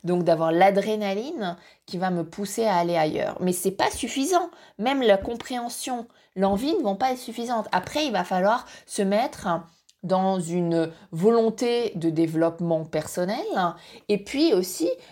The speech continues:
dans quelque chose qui va se stabiliser, qui va ressembler, euh, à, à un ancrage de l'habitude avec une acceptation des allers-retours possibles,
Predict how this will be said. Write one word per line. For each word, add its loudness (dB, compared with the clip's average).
dans 6
quelque 2
chose -8
qui -8
va 4
se -6
stabiliser, 0
qui -4
va 4
ressembler, -2
euh, 6
à, 0
à 0
un 0
ancrage 2
de -4
l'habitude -2
avec 0
une -2
acceptation -2
des 0
allers-retours 0
possibles, -2